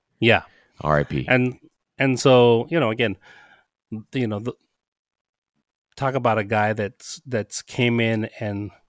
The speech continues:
Speaker 1: made a name for himself at the club and etched himself into the history. You know, like,
Speaker 2: Yeah.
Speaker 1: I think the, the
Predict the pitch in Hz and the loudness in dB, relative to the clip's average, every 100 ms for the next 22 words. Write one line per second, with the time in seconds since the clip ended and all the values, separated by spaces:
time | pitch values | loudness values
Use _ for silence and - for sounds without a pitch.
0 | _ 120 120 113 104 107 107 - 107 101 | _ -2 0 0 0 -2 -4 -4 -6 -4
1 | 107 101 101 - 113 104 104 127 - - | -6 -4 -8 -6 -6 -4 -4 -4 -4 -6
2 | - 113 104 113 104 107 104 98 104 - | -6 -4 -2 -2 -2 -6 -6 -8 -8 -8
3 | 104 101 101 101 73 62 - - - - | -6 -4 -4 -2 -2 -2 -8 -20 -20 -16
4 | - 104 117 107 117 104 104 _ _ _ | -8 -6 -6 -4 -2 -2 -6 _ _ _
5 | _ _ _ _ _ _ _ _ _ 120 | _ _ _ _ _ _ _ _ _ -6
6 | 113 113 107 104 | -2 0 0 -2